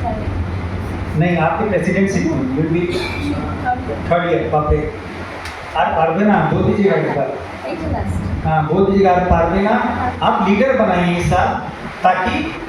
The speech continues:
चना के बोले, "मैं इस साल प्रेसिडेंट बनना चाहता हूँ।"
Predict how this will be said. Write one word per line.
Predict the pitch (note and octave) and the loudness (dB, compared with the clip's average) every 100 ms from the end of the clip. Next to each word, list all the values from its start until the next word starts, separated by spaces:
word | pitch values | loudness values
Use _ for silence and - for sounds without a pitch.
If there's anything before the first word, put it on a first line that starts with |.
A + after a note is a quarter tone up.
| - - | -10 -4
चना | F#3+ F#3+ G3 G#3 | 0 2 2 2
के | |
बोले, | A#3 G3+ A#3 - | 0 2 2 0
"मैं | F#3+ G3 | 0 0
इस | G3 | 0
साल | F#3+ | 2
प्रेसिडेंट | G3 F#3+ - E3 F#3+ F#3+ | 2 0 -2 0 2 2
बनना | D#3+ E3 F#3 | 2 2 0
चाहता | E3 D3 D3+ | 0 0 2
हूँ।" | D#3 C3+ - - | 2 2 -2 -4